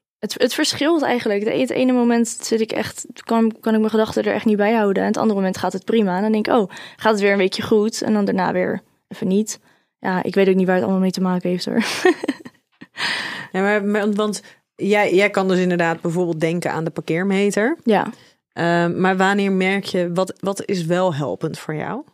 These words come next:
Speaker 1: Ehm, van die seksoloog heb ik toen geleerd om heel erg, ehm,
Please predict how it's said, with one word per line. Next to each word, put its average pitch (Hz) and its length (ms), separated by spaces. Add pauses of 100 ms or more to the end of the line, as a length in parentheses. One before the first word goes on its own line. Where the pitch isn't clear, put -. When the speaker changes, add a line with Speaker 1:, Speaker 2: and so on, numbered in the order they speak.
(360)
Speaker 1:
Ehm, 254 600
van 262 200
die 269 160
seksoloog 262 440
heb 285 100
ik 254 60
toen 247 140
geleerd 233 360
om 220 140
heel 220 160
erg, 220 360
ehm, 196 580